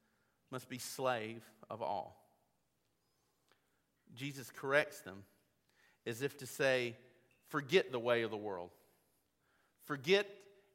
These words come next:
everything that you've been taught. Forget the greatness that you've been chasing after all your life, because now you've been called into a new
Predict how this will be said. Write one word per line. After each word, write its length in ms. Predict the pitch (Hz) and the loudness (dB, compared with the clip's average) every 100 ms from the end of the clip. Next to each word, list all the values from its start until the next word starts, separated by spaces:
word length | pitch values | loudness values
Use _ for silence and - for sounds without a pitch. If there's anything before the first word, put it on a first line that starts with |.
| - | 2
everything 500 | 175 202 175 190 190 | 4 4 0 0 0
that 100 | 170 | -4
you've 180 | 180 156 | -6 -4
been 140 | 180 | -4
taught. 380 | 175 139 117 - - - _ _ _ _ _ _ _ _ _ _ _ _ _ _ _ _ | 0 2 2 0 -16 -20 _ _ _ _ _ _ _ _ _ _ _ _ _ _ _ _
Forget 400 | - 147 175 208 | -4 4 8 8
the 80 | 170 | 4
greatness 520 | 151 180 208 175 160 | 6 6 6 2 -2
that 140 | - 135 | -4 -4
you've 160 | 151 | -4
been 140 | 151 147 | -4 -2
chasing 420 | 170 160 160 143 | 0 0 -2 0
after 320 | 135 135 120 | 0 0 0
all 180 | 120 123 | 2 2
your 160 | 110 | 0
life, 320 | 107 110 113 - - | 0 0 0 -4 -4
because 400 | 127 - 131 120 | -4 0 0 0
now 240 | 143 180 | 4 4
you've 280 | 180 156 156 | 4 0 -4
been 200 | 147 147 | -2 -2
called 380 | 135 143 139 139 - - - | 2 2 2 -2 -10 -16 -6
into 400 | 143 - 151 131 | -4 0 0 2
a 160 | 135 | 0
new 480 | 120 131 160 156 120 | 0 2 2 2 -2